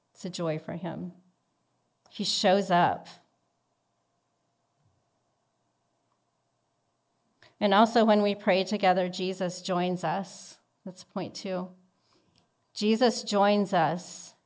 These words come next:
In verse twenty, it says, "For where two or three gather in my name, there am I with them."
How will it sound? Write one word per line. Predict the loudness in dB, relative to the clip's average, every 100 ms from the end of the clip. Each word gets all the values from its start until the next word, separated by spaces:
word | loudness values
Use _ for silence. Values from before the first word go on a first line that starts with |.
| _
In | -6 0
verse | 2 0 -4
twenty, | 2 4 6 4
it | 2 0
says, | 4 6 6 2
"For | -4 -2
where | 0 0
two | -2 2
or | 2
three | 2 2 2
gather | 6 6 6
in | 4
my | 4 4
name, | 4 2 0 -4 -10 -20 -20 _ _
there | 4 8 10 8
am | 6 4
I | 6 4 4 0 -2
with | -2 -2 -2
them." | -2 0 -4